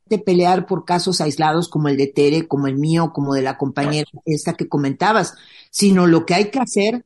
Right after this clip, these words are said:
es deshacer la ley. O sea, las cosas hay que quitarlas de raíz. Si le ponemos parches a una cosa que de entrada, de inicio, es perjudicial para nosotras, pues lo que hay que hacer es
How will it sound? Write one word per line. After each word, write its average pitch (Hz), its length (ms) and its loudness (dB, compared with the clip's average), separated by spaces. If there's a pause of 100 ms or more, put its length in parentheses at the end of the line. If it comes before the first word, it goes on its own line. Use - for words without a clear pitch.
es 196 200 4
deshacer 196 540 0
la 175 160 2
ley. 160 500 2 (320)
O - 160 -14
sea, 151 440 -4
las 165 200 -2
cosas 262 380 0
hay 233 140 0
que 269 160 -2
quitarlas 190 520 0
de 202 140 2
raíz. 160 640 0
Si 208 180 2
le 170 140 4
ponemos 185 720 0
parches 240 760 -2 (380)
a 143 180 0
una 240 340 2
cosa 233 420 -2
que 147 160 0
de 147 140 0
entrada, 185 680 0
de 139 100 0
inicio, 175 840 2
es 196 160 -2
perjudicial 190 680 -2
para 240 200 -2
nosotras, 170 680 -6
pues 175 140 -6
lo 160 100 -8
que 190 100 -4
hay 202 60 -6
que 233 80 -6
hacer 226 240 -2
es 220 240 -2